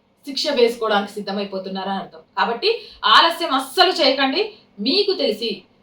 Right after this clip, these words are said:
వేరే దేశం నుంచి ఇక్కడికి వచ్చిన వాళ్ళు అనిపించిన ముస్లింలకు సంబంధించిన పూర్తి సమాచారాన్ని పోలీసులకు అందించండి. రేవంత్ రెడ్డి గారు, మరి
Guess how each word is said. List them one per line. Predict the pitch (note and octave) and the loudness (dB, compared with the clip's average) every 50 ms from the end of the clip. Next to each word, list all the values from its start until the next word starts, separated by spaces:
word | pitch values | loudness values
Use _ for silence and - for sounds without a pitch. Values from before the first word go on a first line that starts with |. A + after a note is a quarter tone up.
| _ _ | _ _
వేరే | G#3 A#3+ A#3+ B3 D4+ C#4+ | -2 0 2 2 2 2
దేశం | C#4 C#4 C4+ C4+ C4+ | 2 0 0 0 -2
నుంచి | B3+ B3+ B3 B3 C4+ | -4 -6 -8 -10 -8
ఇక్కడికి | C4 B3+ A#3 A3 | -8 -6 -6 -6
వచ్చిన | G#3+ G#3+ - A#3 A#3 | -6 -6 -6 -6 -4
వాళ్ళు | A3 G#3+ G#3 A3+ A#3 C4 - - _ _ - | -2 -2 -2 0 0 -2 -4 -4 _ _ -12
అనిపించిన | - G#3 G#3+ G#3+ G#3 - - G#3+ G#3 | -8 -8 -8 -8 -10 -10 -10 -8 -8
ముస్లింలకు | G#3+ A3 - B3 B3 A#3+ A#3+ A#3 | -8 -10 -8 -8 -6 -6 -6 -6
సంబంధించిన | - A3 G#3 G#3+ G#3+ G#3 - G3 G3 | -6 -8 -8 -6 -8 -8 -8 -10 -12
పూర్తి | - - D#4+ F#4 - D#4 | -12 -12 -12 -12 -12 -8
సమాచారాన్ని | C4+ B3+ A3 A3 G#3+ G#3+ G3+ G3 G3 G3+ - A#3 - _ _ _ _ - | -6 -4 -2 -2 -2 -2 -2 -2 -2 -4 -6 -8 -8 _ _ _ _ -2
పోలీసులకు | C4+ C#4 C#4 - - A#3+ - G3+ | -2 -2 -2 0 -4 -4 -4 -4
అందించండి. | E3+ - E3+ F3 - E3+ D#3 D#3 - _ _ - | -6 -6 -10 -14 -14 -16 -16 -16 -18 _ _ -8
రేవంత్ | A#3+ D4+ D#4+ C4+ | -6 -6 -4 -4
రెడ్డి | D4 D4 - C4+ | -4 -4 -2 0
గారు, | C4 B3+ C4 - - - _ _ _ _ _ _ - | 0 0 0 -2 -6 -12 _ _ _ _ _ _ -6
మరి | A#3+ A#3 G#3 F3+ - - | -2 -2 -2 -2 -4 -10